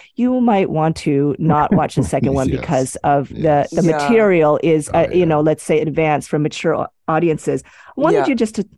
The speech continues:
Speaker 1: tell us a little bit about that episode. How did you come to co-direct it? Just talk about it a little bit.
Speaker 3: Yeah, that episode, it was directed, co-director Naima Jabali Nash,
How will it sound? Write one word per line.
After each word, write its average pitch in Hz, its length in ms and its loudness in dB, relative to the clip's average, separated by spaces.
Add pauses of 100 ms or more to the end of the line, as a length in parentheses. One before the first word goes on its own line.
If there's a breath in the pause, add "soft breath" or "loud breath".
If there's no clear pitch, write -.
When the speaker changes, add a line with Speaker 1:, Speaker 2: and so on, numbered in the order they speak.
Speaker 1:
tell 226 300 2
us 247 120 0
a 226 60 2
little 208 200 2
bit 180 100 0
about 165 300 2 (340)
that 196 200 2
episode. 180 420 0
How 202 200 0
did 214 160 0
you 196 80 -4
come 175 220 -4
to - 100 -8
co-direct 156 560 -2
it? 143 220 0 (160)
Just - 240 -12
talk 190 280 -6
about 160 280 -6
it 151 160 -10
a 156 80 -8
little 147 220 -6
bit. - 260 -10 (180)
Speaker 3:
Yeah, 269 680 2 (200)
that 294 260 0
episode, 226 880 0
it 180 140 2
was 180 500 -2
directed, 190 680 0 (600)
co-director 196 720 0
Naima 165 380 -2
Jabali 156 500 -2
Nash, 170 640 -4